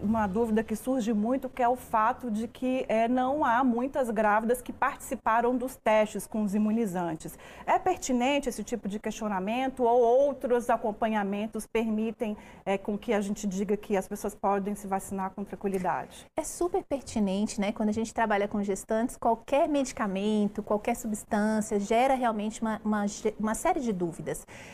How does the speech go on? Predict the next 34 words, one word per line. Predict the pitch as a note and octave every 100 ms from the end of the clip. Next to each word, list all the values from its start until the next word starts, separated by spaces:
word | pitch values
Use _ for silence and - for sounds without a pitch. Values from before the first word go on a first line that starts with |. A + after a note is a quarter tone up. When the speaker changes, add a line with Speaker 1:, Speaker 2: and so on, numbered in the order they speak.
| -
Speaker 2:
Mas | A#3 B3+
é | D#4+
importante | F4+ F#4+ - C#4 -
notar | G#3+ G#3 A3+ A#3
que | A3+
a | A#3
vacina | A3 A3+ C#4 D#4
do | B3+
covid, | B3 G3 G3 G#3+ A3 G3+ -
ela, | A3 A#3+ B3+
ela | A3+ A#3 A#3+ B3 A#3+ - - - -
utiliza, | C#4+ F#4+ - C4 A#3+ C#4+ C#4 A3 F3+ - - -
é, | G3+ G3 G3
uma | - A3 A#3+
ti-, | - -
um | A#3+
tipo | B3 -
de | F4+ C4
tecnologia | A#3+ A3+ G#3+ G3 F#3+ A3+ D#4+
que | D4+
já | C4+ D#4+ A#4
foi | F4+
utilizado | C#4 - A#3+ A#3 A3+ G#3
anteriormente | G#3+ A3+ G#3+ G#3 G#3 A3 D#4 -
pra | - B3+
outras | F#4+ G4+ F#4+
vacinas. | F4+ F#4 - C4 A#3 G#3
Então, | G#3+ A3 A3+
por | A#3
exemplo, | A3+ G#3+ F#3+ G3+ - -
a | -
vacina | G#3+ A3+ A#3+ A#3
da | G#3
influenza, | G#3 G#3 G3 A3 E4+ B3 F#3